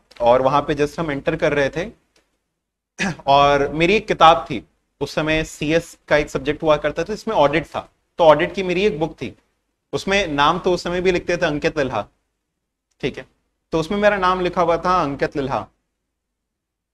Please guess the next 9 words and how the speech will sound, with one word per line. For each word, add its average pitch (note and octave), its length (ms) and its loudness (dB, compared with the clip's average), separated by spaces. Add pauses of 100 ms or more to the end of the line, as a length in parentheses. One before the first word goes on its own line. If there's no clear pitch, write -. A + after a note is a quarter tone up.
(120)
तो C#3 280 0
I C#3+ 120 4
went E3 220 2
on F3+ 160 2
there E3+ 260 2 (960)
and, B2 460 -2
uh, A#2 440 2 (560)
स्टूडेंट्स D3+ 480 -4
ने C#3+ 340 -4